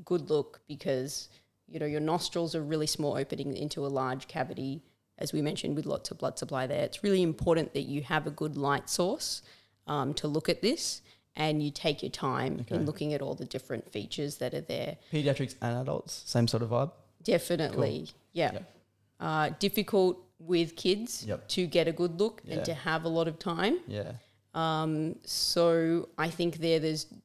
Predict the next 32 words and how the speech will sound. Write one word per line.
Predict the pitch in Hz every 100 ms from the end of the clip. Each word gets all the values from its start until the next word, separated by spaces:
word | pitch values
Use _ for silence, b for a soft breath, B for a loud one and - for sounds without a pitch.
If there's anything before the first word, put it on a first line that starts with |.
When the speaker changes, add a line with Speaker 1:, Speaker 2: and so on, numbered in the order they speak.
| 165
Speaker 1:
two | - 185
really | 170 165
important | 160 165 160 160 151
lessons. | 165 - 214 254 -
Firstly, | - 165 160 165 165 156
good | 180 160
rapport | 156 156 156 160 170 165
with | 160
the | 160
kid, | - 165 196 233
Speaker 2:
Mm. | 123 127 113 - - - -
Speaker 1:
um, | 160 156 156 156 -
and | 156
good | 160 156
engagement, | 151 151 147 156 - 156 151 151 - -
compliance, | 170 151 151 147 147 151 147 - - - - _ _ -
to | - 151 147 147 147 143 - _
let | 160 156 156
them | 156
feel | 143 135
comfortable | - 151 160 151 143
with | 143 127
you | 139 135 - _ _ _ _ -
to | 139
have | 156 156
a |
look | 139 160 - -
in | 156
the | 139
nose. | 151 190 359 - -
Speaker 2:
Yep. | 87 _ _ _ _ - B B B B B _
Speaker 1:
Um, | 180 175 175 170 170